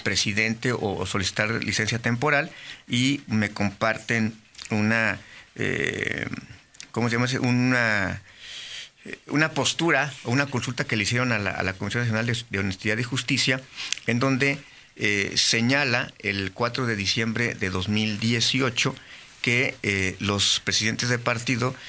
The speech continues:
que quieran ser, eh, diputados o algo, presenten, tienen que presentar de manera inmediata su renuncia con carácter de definitiva e irrevocable.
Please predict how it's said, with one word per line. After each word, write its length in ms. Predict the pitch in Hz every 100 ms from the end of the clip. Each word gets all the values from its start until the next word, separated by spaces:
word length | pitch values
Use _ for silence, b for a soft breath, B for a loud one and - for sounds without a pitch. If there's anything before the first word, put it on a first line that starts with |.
| B B -
que 80 |
quieran 360 | 107 113 120 117
ser, 380 | - 117 113 -
eh, 580 | 113 98 95 90 87 87 - -
diputados 840 | - 95 98 - 117 117 117 - -
o 80 |
algo, 300 | 101 113 139 B B B B _
presenten, 580 | 131 131 156 151 175 160 -
tienen 200 | 139 147
que 100 | 151
presentar 320 | 143 127 131
de 80 | 131
manera 240 | 120 127
inmediata 520 | 135 113 117 120 135 120
su 180 | 117
renuncia 480 | 110 113 131 131 139
con 120 | 113
carácter 380 | 107 104 110 123
de 100 | 113
definitiva 680 | 101 98 104 95 113 117 -
e 80 | 113
irrevocable. 840 | 98 110 107 107 139 143 131 98